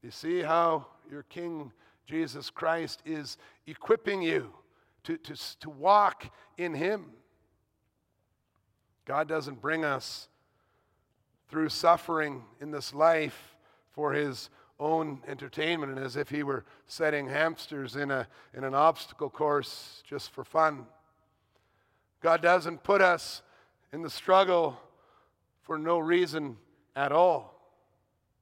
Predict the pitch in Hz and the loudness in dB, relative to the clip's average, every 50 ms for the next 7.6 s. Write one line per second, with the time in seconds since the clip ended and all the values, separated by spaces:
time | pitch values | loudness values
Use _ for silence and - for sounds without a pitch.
0 | _ _ _ _ _ _ _ _ _ _ - 131 151 170 160 135 - - - 170 | _ _ _ _ _ _ _ _ _ _ -14 -10 -6 -6 -6 -6 -8 -8 -6 -2
1 | 180 196 208 208 185 180 175 170 160 151 - - - - - _ _ _ _ _ | 0 2 2 2 2 2 0 0 0 -2 -6 -10 -14 -16 -18 _ _ _ _ _
2 | _ _ _ - - 156 160 - 147 147 - - - 160 165 185 202 208 214 214 | _ _ _ -14 -12 -12 -10 -12 -14 -18 -18 -12 -8 -2 0 4 6 6 6 6
3 | 208 202 196 180 147 123 - _ _ _ _ - 160 175 180 170 156 127 113 104 | 4 2 2 0 -2 -4 -8 _ _ _ _ -4 -2 0 0 0 0 -4 -8 -18
4 | 101 - - - - - - - 147 143 139 147 160 180 196 214 220 208 - - | -20 -20 -20 -20 -20 -18 -18 -16 -16 -14 -8 -2 2 4 6 6 6 4 2 -2
5 | 196 180 160 170 165 151 120 - 139 156 165 180 185 180 170 156 147 135 123 113 | -8 -6 -6 -6 -8 -8 -10 -10 -8 -4 -2 0 2 2 2 0 -2 -4 -8 -12
6 | - _ _ _ _ _ _ _ - 135 - - 170 180 185 139 151 175 151 156 | -16 _ _ _ _ _ _ _ -20 -18 -8 -4 -2 -2 -2 -2 -4 -8 -8 -8
7 | 143 123 139 143 160 190 208 208 196 156 110 | -10 -10 -8 -4 -2 0 0 0 0 -2 -4